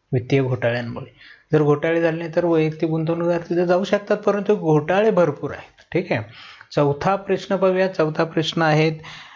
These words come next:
वित्तीय व्यवस्थेत व्यापारी बँका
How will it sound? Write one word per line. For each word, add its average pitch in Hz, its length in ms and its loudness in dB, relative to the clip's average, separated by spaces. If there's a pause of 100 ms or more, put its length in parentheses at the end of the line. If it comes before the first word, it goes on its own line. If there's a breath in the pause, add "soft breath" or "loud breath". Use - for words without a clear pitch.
(200 loud breath)
वित्तीय 190 760 4 (120)
व्यवस्थेत 170 1200 2 (280)
व्यापारी 147 680 2
बँका 170 600 2